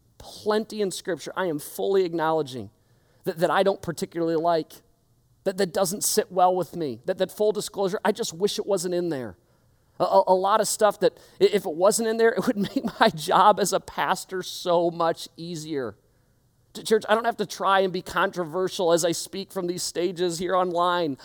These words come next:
A-, all I have to do is teach from this book called the Bible. It takes care of that for me. But this is foundational in following Jesus. W-, will I follow Jesus no matter what, or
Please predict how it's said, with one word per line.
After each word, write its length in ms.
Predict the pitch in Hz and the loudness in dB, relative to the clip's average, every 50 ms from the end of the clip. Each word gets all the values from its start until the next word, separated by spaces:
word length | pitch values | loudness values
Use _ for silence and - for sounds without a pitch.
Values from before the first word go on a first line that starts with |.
| - - | 2 4
A-, 40 | 196 | 6
all 280 | 185 185 196 202 220 | 8 8 8 8 8
I 60 | 226 | 8
have 120 | 208 208 - | 6 4 2
to 80 | 202 | -2
do 200 | 185 156 202 208 | -6 -2 2 2
is 140 | 190 175 - | 4 2 2
teach 320 | - - - 220 214 - - | 0 -6 -6 -6 -6 -6 -6
from 140 | - 196 | -4 -4
this 140 | 180 175 123 | -2 -4 -4
book 240 | 131 139 202 202 - | -2 -2 -2 -2 0
called 220 | - 208 185 180 | 0 2 2 2
the 80 | 165 170 | 2 2
Bible. 380 | 143 175 170 185 185 160 147 - | 4 4 4 6 4 4 0 -2
It 160 | - - - - | -4 -6 -8 -6
takes 320 | - - 214 190 - - | -4 -4 -4 -4 -4 -8
care 340 | - - - - 196 202 208 | -12 -10 -8 -6 -4 -4 -4
of 120 | 196 156 | -4 0
that 240 | 170 185 180 - - | 2 2 2 2 -2
for 340 | - - - 170 185 190 185 | -6 -10 -6 -4 -4 -2 -2
me. 240 | 180 160 139 117 - _ - - - | -4 -4 -6 -6 -10 _ -20 -12 -2
But 140 | - 180 - | 0 0 2
this 200 | - 151 - - | 2 0 0 0
is 140 | 247 185 - | -2 -4 -4
foundational 1120 | - - - 185 196 190 185 185 160 135 - - 220 190 214 214 - - - 196 185 170 165 | -4 0 0 2 2 2 0 -2 -4 -6 -10 -10 -8 -6 -6 -6 -6 -6 -4 -2 0 0 0
in 80 | 160 | -2
following 520 | 160 - - 143 175 185 190 180 175 175 165 | -4 -2 0 2 2 2 2 2 0 -2 -2
Jesus. 680 | 131 151 180 175 151 143 127 113 87 - - - - - _ - - - | -4 -6 -8 -6 -6 -6 -6 -6 -8 -10 -14 -14 -16 -18 _ -20 -4 -2
W-, 140 | - 208 208 | 0 4 6
will 160 | 190 185 175 | 6 8 8
I 120 | 165 160 | 6 4
follow 540 | 151 - - - 175 175 190 226 233 247 240 | 2 -2 -2 0 4 4 4 6 6 4 2
Jesus 520 | 175 139 151 185 202 190 180 208 180 - | 2 -2 -6 -6 -4 -2 -2 -2 -2 0
no 140 | - 165 147 | 0 0 0
matter 360 | 147 151 156 160 190 208 208 | 0 0 2 2 4 4 2
what, 300 | 202 170 156 151 147 147 - | 2 2 4 4 2 2 2
or 140 | - 160 - | 0 -2 2